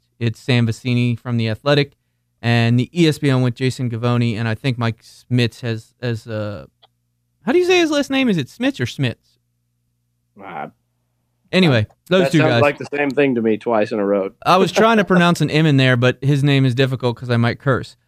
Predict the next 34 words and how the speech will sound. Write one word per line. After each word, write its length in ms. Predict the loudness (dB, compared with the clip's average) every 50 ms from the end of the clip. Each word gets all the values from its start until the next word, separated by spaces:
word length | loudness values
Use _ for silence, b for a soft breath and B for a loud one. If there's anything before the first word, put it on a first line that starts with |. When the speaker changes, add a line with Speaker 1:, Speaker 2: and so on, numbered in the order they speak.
| _ _ _ 0
Speaker 1:
Um, 400 | 2 4 6 6 6 6 6 6
<laughs> 400 | 6 6 6 6 4 4 4 2
but 380 | 0 0 2 4 4 6 6 4
anyway, 560 | 4 4 4 4 4 2 0 -2 -4 -8 -12 _ _ _ _ _ _ _ _
uh, 240 | -4 -2 -2 -4 -6 _ _ _
uh, 420 | 0 2 4 6 6 6 6 4 4
there 500 | 2 2 2 2 4 4 4 2 2 2
are, 720 | 2 4 4 6 6 6 6 6 6 4 4 2 2 -2 -4 _ _ _ -12
according 560 | -10 -10 -12 -14 -6 -2 0 2 4 2 2 2
to 140 | 0 0 2
both 240 | 2 2 2 0
of 80 | 0 0
these 180 | 0 2 2 2
mocks, 320 | 2 2 2 0 -4 -2
there 120 | 0 2
would 100 | 2 2
be 100 | 2 0
two 240 | 0 2 2 2 4
guys 340 | 4 4 4 4 2 0 0
who 80 | -2 0
would 80 | 0 0
be 120 | 0 0
drafted 400 | 0 0 0 0 0 -2 -4 0
by 140 | 0 0 0
playoff 420 | -2 -2 -2 0 0 0 0 -2
teams, 420 | -4 -6 -4 -2 -2 -2 -4 -8 _ _ _ _ _ _ _ _ _ _ _ _ _ _ _ _
Tyler 300 | 2 2 4 4 4 4
Herro 420 | 4 4 4 4 4 4 2 0 -2 -2
and 320 | -2 0 0 0 0 0
Keldon 320 | 0 -2 -2 0 0 -2 -2
Johnson. 440 | -2 -4 -4 -6 -6 -6 -8 -8 -8 -10 _ _ _ _ _ _ _ _ _
And 380 | 0 2 2 2 2 2 0 0
ironically, 640 | 0 0 2 4 4 4 4 2 0 0 -2 -2 0
Kyle, 460 | 2 2 4 4 4 4 2 0